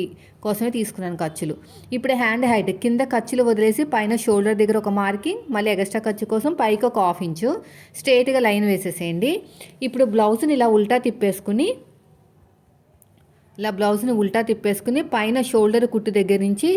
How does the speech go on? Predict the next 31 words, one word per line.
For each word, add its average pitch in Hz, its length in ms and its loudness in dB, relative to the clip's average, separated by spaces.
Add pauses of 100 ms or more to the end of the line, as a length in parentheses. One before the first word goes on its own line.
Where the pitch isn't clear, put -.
(140)
సైడ్ 202 320 -2
జాయింట్ 233 280 -2
ఫస్ట్ 190 220 -4 (100)
కుట్టు 208 240 -4
వరకు 190 260 -2 (460)
ఎంత 220 200 2
వచ్చిందో 247 360 0
ఒకసారి 202 400 -2
అయితే 233 220 2
చెక్ 196 220 -2
చేయండి, 151 360 -2 (360)
ఇలా 185 140 -4 (100)
వీడియోలో 208 340 2
చూపించినట్టు. 165 600 -4 (1120)
ఓకేనా? 220 280 -6 (320)
బ్లౌజ్ 240 260 2 (140)
బ్యాక్ 214 300 0
పార్ట్ 247 220 0
నుంచి 240 260 0
మాత్రమే 214 460 0
తీసుకోవాలండి, 180 680 0 (120)
ఫ్రంట్ 202 340 0
పార్ట్ 220 240 -2
నుంచి 214 240 -2
తీసుకోకూడదు. 196 600 0
లోతు 190 260 0
తీసుకుంటాం 190 540 -6
కదా, 254 160 -2 (300)
అది 208 200 -2
మనకి 190 280 -4 (180)
సెట్ 202 200 -4